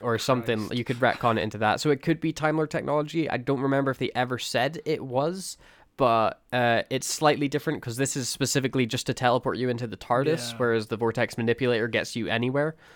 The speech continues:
Speaker 1: you know? Uh, but they then are said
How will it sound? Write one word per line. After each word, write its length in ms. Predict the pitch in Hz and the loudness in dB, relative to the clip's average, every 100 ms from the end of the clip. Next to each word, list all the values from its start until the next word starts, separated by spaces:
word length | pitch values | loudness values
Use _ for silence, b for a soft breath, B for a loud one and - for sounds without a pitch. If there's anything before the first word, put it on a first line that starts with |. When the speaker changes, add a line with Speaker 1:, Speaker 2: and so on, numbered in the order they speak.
| b b | b b
Speaker 1:
you 120 | 117 | -6
know? 180 | 123 135 - _ _ _ _ _ _ - | -4 -6 -10 _ _ _ _ _ _ -6
Uh, 340 | 131 127 123 | -2 0 0
but 160 | 139 135 | -2 0
they 120 | 151 | 0
then 320 | 147 160 165 | 2 2 4
are 160 | 135 143 | 2 2
said 380 | - 139 139 | 2 2 2